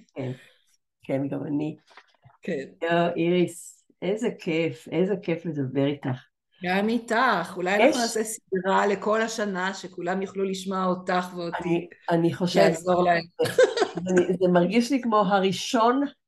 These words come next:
Speaker 1: ה-, השיחה הראשונה בסדרה.
Speaker 2: סבבה.
Speaker 1: בתאריך הזה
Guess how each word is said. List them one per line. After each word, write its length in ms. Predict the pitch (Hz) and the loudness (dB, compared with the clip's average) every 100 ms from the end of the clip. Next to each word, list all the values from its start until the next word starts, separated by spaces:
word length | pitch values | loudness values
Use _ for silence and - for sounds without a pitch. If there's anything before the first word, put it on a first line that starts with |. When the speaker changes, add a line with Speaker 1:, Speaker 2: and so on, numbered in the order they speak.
| _ - | _ -4
Speaker 1:
ה-, 240 | 208 208 202 | -2 0 -4
השיחה 420 | 185 254 233 247 | -2 -2 2 2
הראשונה 460 | 311 302 269 233 226 | 2 0 -2 2 2
בסדרה. 640 | 240 240 220 170 170 147 233 _ _ _ _ _ - | 0 -4 -6 -2 0 0 -4 _ _ _ _ _ -6
Speaker 2:
סבבה. 400 | 185 180 170 175 | -4 2 2 2
Speaker 1:
בתאריך 280 | 156 170 269 | 0 -4 -8
הזה 220 | 185 | -4